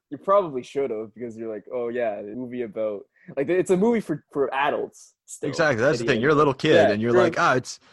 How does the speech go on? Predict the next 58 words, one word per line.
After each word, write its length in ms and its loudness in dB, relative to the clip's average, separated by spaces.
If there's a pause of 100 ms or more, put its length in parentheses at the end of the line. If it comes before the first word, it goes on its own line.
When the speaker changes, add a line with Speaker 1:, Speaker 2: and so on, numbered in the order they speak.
(420)
Speaker 2:
Indiana 360 -2
Jones, 460 0
you 60 0
know? 140 0
He's 80 4
Speaker 1:
Yeah. 120 6
Speaker 2:
gonna 140 0
fucking 540 -2
Speaker 1:
Adventure. 320 4
Speaker 2:
sling 200 0
a, 140 4
he's 120 2
gonna 160 2
sling 360 -2
the 80 -2
whip 220 0
around 500 -4
and 80 2
Speaker 1:
Yeah. 140 6
Speaker 2:
maybe 180 2
run 160 0
away 180 0
from 200 -6
a 60 -2
rock." 540 -2
Speaker 1:
Yeah. 500 2 (540)
Speaker 2:
Yeah, 240 0
they're 140 0
talking 380 -2
about 240 -6
Germans, 460 -10
but 160 -12
I 80 -4
don't 140 -8
really, 360 -10
I 100 -10
don't 200 -12
really 180 -6
get 260 -10
that, 100 -10
Speaker 1:
Who 80 -2
Speaker 2:
you 60 0
Speaker 1:
are 80 4
Speaker 2:
know? 80 2
I 20 0
Speaker 1:
these 80 0
Speaker 2:
don't 100 -4
know 120 -4
what's 180 -8
going 160 0
on 80 2
there. 120 2
Speaker 1:
Nazis 500 -4
that 180 -6
they 80 -6
keep 280 -12 (100)
referring 720 -6
to? 280 -14